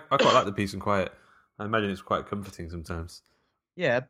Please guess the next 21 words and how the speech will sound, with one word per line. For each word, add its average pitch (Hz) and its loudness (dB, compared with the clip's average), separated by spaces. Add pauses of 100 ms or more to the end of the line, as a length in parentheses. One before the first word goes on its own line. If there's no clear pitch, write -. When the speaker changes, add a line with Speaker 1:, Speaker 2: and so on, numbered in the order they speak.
(140)
Speaker 2:
comforting, 147 -6
but 117 -2
at 120 -6
the 120 -6
same 156 -2
time, 131 -2
you 123 -4
know 127 2
that 123 2
if 123 -4
you 135 0
bloody 127 0 (240)
knock 139 -2
anything 131 0
over, 131 2
which 110 -2
they're 120 4
really 127 2
good 123 0
at 107 -2
doing, 120 0